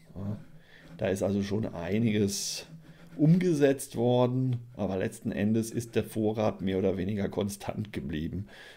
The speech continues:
Und das ist eben nicht unbedingt so doll, ne? Da hat man schon drüber geredet. Sonderfälle Fichte und Esche, Holznutz ge-, Holznutzung weitgehend möglich. Aha,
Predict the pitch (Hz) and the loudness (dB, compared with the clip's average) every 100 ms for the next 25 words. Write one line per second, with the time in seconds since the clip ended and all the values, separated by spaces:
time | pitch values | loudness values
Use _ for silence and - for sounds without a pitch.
0 | - 85 90 98 - 90 87 92 107 - | -10 -4 -4 -4 -4 -4 -4 -4 -6 -4
1 | 98 98 98 95 98 - - - 82 82 | -2 -2 0 0 -2 -6 -14 -6 -6 -4
2 | 67 76 78 - 95 87 82 - 80 76 | -2 0 -2 -4 -8 -6 -6 -6 -10 -10
3 | 80 64 71 - 52 62 - - - - | -10 -12 -12 -12 -8 -8 -8 -14 -20 -18
4 | - - - _ _ _ _ _ _ _ | -16 -18 -20 _ _ _ _ _ _ _
5 | _ _ _ _ _ _ - _ _ - | _ _ _ _ _ _ -20 _ _ -8
6 | 113 95 - 85 - - - - - 143 | -4 -4 -2 -4 -4 -4 -6 -6 -8 -8
7 | - 156 139 143 135 131 - - - _ | -2 -2 0 0 0 -4 -14 -20 -20 _
8 | - 110 107 - 107 104 - 98 80 - | 0 0 0 -2 -4 -4 -8 -4 -4 -4
9 | 92 98 - 107 101 - 98 87 80 - | -2 -2 -2 -4 -4 -4 -6 -4 -4 -4
10 | - 90 92 98 - 78 92 - - - | -6 -4 -4 -4 -4 -4 -4 -8 -12 -12
11 | 160 - - - - - 87 - 120 | -16 -16 -20 -20 -14 -8 -8 -2 -2